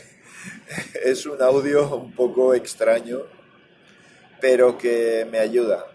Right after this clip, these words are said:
me ayuda. Hay veces que hay que hacer confesiones a los amigos y decirles cómo te encuentras para que ellos te puedan reconfortar y te puedan,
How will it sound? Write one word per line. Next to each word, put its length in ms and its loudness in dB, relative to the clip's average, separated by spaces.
me 80 -8
ayuda. 380 -2
Hay 140 -2
veces 420 -2
que 140 0
hay 160 2
que 120 -4
hacer 380 -4
confesiones 760 -6
a 60 0
los 200 -8
amigos 580 -4
y 280 -14
decirles 560 -10
cómo 240 -8
te 80 -6
encuentras 640 -4
para 320 -4
que 160 -10
ellos 540 -8
te 100 -2
puedan 360 -2
reconfortar 920 0
y 80 -4
te 160 -4
puedan, 580 -6